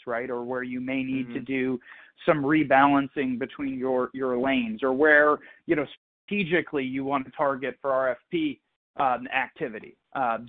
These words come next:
Speaker 1: so, yeah, a carrier would have full flexibility to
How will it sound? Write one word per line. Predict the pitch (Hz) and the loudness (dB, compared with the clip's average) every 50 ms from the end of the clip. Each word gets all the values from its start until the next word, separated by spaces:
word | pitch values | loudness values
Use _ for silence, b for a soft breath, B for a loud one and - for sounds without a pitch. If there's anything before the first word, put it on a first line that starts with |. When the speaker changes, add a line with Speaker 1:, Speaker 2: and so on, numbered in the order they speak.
| - - - | -10 -4 2
Speaker 1:
so, | 175 156 143 139 135 135 123 - _ _ _ - - 160 | 2 4 4 2 0 -4 -8 -10 _ _ _ -20 -12 -6
yeah, | 165 160 143 127 123 | -2 0 0 0 0
a | 127 | 0
carrier | - - 202 185 185 165 165 | 0 0 2 2 2 2 0
would | 156 147 147 135 | -2 -6 -6 -6
have | 143 143 135 - - | -4 -6 -6 -6 -8
full | - 180 180 - - | -8 -8 -8 -6 -6
flexibility | 165 165 147 - - - 139 127 143 147 147 143 139 135 131 127 127 127 120 - - - | -6 -6 -6 -6 -8 -12 -10 -8 -8 -8 -8 -8 -10 -10 -10 -10 -12 -12 -14 -14 -10 -8
to | 151 139 135 127 131 127 127 131 117 | -6 -6 -6 -6 -6 -6 -6 -8 -8